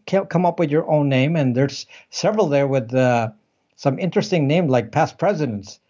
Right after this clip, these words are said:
And I don't know if they're actually there or not. I'm sure they're not. But, but, uh, you can set up any name. The, the point is, many people think that the solution to privacy is to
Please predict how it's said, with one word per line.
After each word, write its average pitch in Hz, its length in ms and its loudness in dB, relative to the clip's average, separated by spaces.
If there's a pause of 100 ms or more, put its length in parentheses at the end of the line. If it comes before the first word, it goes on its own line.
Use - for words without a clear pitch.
(240)
And 131 320 -2
I 131 100 0
don't 202 160 2
know 175 80 2
if 135 80 -2
they're 156 160 2
actually 151 340 0
there 180 220 2
or 147 40 2
not. 101 260 -4 (380)
I'm 131 80 -2
sure 151 200 0
they're 117 140 0
not. 107 260 0
But, 135 300 -2 (280)
but, 226 360 -2 (200)
uh, 190 220 2
you 202 140 -6
can 262 140 -4
set 226 180 0
up 202 140 -4
any 170 180 -6
name. 165 320 -6 (260)
The, 254 100 4
the 247 120 0
point 277 360 0
is, 165 340 2 (340)
many 269 480 0 (140)
people 208 380 0
think 127 360 -2
that 143 140 -4
the 170 80 -6
solution 180 480 0
to 147 80 2
privacy 135 720 0 (120)
is 131 340 -2
to 131 300 2